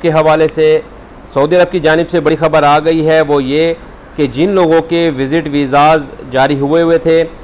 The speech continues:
उनके विजिट वीज़ों की जो मियाद है, उसमें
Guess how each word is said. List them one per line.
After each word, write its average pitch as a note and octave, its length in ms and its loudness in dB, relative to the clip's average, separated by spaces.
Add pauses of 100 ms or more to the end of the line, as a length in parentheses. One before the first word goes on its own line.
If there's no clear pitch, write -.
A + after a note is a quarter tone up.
(340)
उनके F3+ 480 2
विजिट D#3+ 300 -2
वीज़ों E3+ 340 0
की E3 200 -4
जो D#3 140 0
मियाद C#3+ 400 0
है, D#3+ 180 2
उसमें E3 340 -2